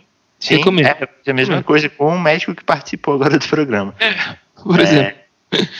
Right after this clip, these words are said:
Speaker 2: Né? Vocês podem procurar o João no Instagram. Qual é o arroba dele, Pedro?
Speaker 1: É arroba João Vila Reis.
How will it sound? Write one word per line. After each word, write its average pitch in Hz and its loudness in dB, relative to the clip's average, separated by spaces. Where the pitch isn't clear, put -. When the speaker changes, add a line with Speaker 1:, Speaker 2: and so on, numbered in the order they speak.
Speaker 2:
Né? 139 -2
Vocês 156 -8
podem 151 -2
procurar 151 0
o 147 4
João 151 2
no 147 -2
Instagram. 147 0
Qual 139 2
é - 4
o - 4
arroba 143 4
dele, 151 0
Pedro? 139 -4
Speaker 1:
É 92 2
arroba 117 4
João 127 2
Vila 160 4
Reis. 101 -4